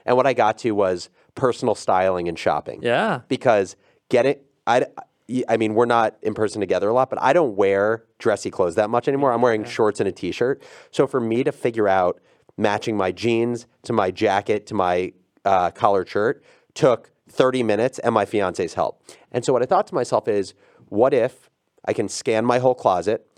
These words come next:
Speaker 1: It takes inventory of everything that's in my closet. It offers recommendations of, based on what's in my closet, what are things that I can match together today? But then also, it integrates with the web, and it integrates with where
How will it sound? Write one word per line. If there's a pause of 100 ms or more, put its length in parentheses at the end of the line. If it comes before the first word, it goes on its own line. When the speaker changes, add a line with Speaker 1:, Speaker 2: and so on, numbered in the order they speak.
(120)
Speaker 1:
It
takes
inventory
of
everything
that's
in
my
closet. (460)
It
offers
recommendations
of,
based
on
what's
in
my
closet,
what
are
things
that
I
can
match
together
today? (460)
But
then
also, (280)
it
integrates
with
the
web,
and
it
integrates (220)
with (720)
where